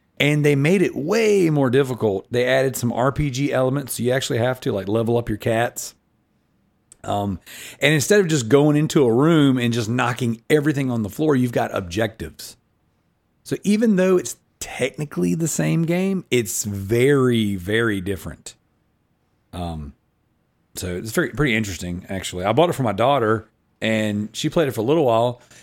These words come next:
And it's just kinda one of those games that you can play on a podcast where you don't need to <laughs> listen or, or, or pay attention to what you're really doing. You just knock crap on the floor. So, um,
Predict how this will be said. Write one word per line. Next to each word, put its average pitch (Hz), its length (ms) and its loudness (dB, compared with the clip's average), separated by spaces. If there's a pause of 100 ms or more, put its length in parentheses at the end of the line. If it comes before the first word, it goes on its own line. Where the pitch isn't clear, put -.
And 113 240 0
it's - 140 -4
just 147 160 -2
kinda 147 180 2
one 135 140 4
of 127 60 2
those 120 160 2
games 123 280 2
that 113 80 -10
you 127 80 -2
can 110 140 0
play 120 220 2
on 120 120 -2
a 110 60 -2
podcast 123 560 0
where 107 80 -2
you 107 60 0
don't 110 160 -2
need 110 320 -2
to 98 300 -4
<laughs> - 40 -20
listen 147 540 0
or, 120 240 -2
or, 110 240 0 (280)
or 117 200 2
pay 139 160 4
attention 127 340 2
to 117 80 2
what 120 140 0
you're 117 100 2
really 117 180 2
doing. 117 320 2
You 117 60 0
just 113 160 -2
knock 113 260 0
crap 120 200 0
on 113 100 0
the 104 80 -4
floor. 120 380 -2 (880)
So, 87 300 -8
um, 82 300 -12